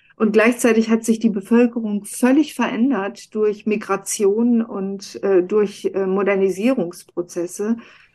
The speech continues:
Ähm, und man hat, äh, den Schulen quasi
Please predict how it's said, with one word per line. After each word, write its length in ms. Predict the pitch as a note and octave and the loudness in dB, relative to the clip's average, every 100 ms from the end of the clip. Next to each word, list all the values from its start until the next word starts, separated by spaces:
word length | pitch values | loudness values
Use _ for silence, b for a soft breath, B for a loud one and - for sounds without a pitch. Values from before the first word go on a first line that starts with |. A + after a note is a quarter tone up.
| _ | _
Ähm, 260 | G#3 G3+ G3 - | 2 4 2 0
und 260 | G3+ G#3 | -2 0
man 220 | G#3+ G#3 | 0 2
hat, 320 | A3 A3 - - | 0 -2 -6 -6
äh, 260 | G#3 G#3 | -2 -2
den 220 | F#3+ G#3 | 0 -2
Schulen 560 | G3 - A3+ A#3+ B3 A#3 | -2 -2 0 2 0 -2
quasi 600 | - G#3+ G#3+ G#3+ G#3+ G#3+ | -4 -6 -6 -6 -10 -12